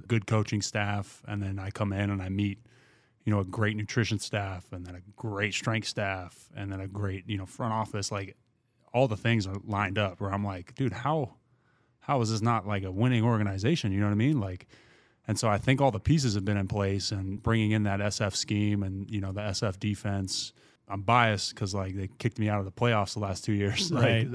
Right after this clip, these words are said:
Speaker 1: I mean, it's, dude, it's a solid, solid scheme. And so it's like, I've, I'm already bought into that aspect of it. And you come here and you meet, you know, you meet all the guys and you're around the locker room and you see the young leadership, the old leadership.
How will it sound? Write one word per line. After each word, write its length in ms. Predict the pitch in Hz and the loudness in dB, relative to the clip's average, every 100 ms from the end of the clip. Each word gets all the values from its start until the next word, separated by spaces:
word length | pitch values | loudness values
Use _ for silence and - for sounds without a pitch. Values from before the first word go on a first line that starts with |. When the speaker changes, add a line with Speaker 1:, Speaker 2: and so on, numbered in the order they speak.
| 110 | 0
Speaker 1:
I 60 | |
mean, 260 | 110 104 110 | 2 2 0
it's, 260 | 113 110 - | -2 -4 -2
dude, 180 | 120 | -2
it's 160 | 101 - | -2 -6
a 80 | 90 | -6
solid, 640 | - - 104 113 107 92 - | -4 -4 -2 -2 -4 -6 -12
solid 540 | 117 - 104 104 101 95 | -8 -4 -2 -2 -2 -6
scheme. 420 | - 95 95 87 | -8 -8 -6 -8
And 100 | 92 | -8
so 220 | - 95 | -6 -4
it's 160 | 95 104 | -4 -6
like, 120 | 98 | -2
I've, 200 | 104 110 | -2 -2
I'm 100 | 107 | -2
already 220 | 120 101 98 | 0 0 -2
bought 280 | 98 98 | -2 0
into 220 | 101 104 92 | 0 -2 -2
that 240 | 95 101 | -2 -2
aspect 400 | 92 - 92 92 | -4 -8 -8 -8
of 80 | 95 | -8
it. 80 | 95 | -6
And 140 | 98 | -6
you 120 | 95 | -8
come 200 | 92 101 | -6 -4
here 160 | 98 107 | 0 0
and 100 | 95 | -2
you 60 | |
meet, 240 | 95 95 92 - - - - _ _ | -2 -4 -6 -18 -20 -20 -20 _ _
you 100 | 101 | 2
know, 60 | |
you 80 | 95 | 4
meet 100 | 101 | 4
all 80 | 95 | 2
the 100 | 92 | -2
guys 320 | 98 95 95 | -2 0 0
and 60 | 98 | -2
you're 120 | 98 | -2
around 180 | 98 92 | -2 -4
the 80 | |
locker 320 | 95 95 95 101 | -4 -4 -4 -4
room 280 | 95 90 | -4 -4
and 60 | 92 | -6
you 60 | 92 | -4
see 160 | - | -2
the 120 | 104 | 0
young 180 | 101 98 | 2 2
leadership, 640 | 98 101 98 - - 95 | 0 0 0 -2 -4 -4
the 120 | - 98 | -4 -6
old 180 | 95 | -4
leadership. 520 | 95 95 92 - 95 | -2 -2 -4 -4 -6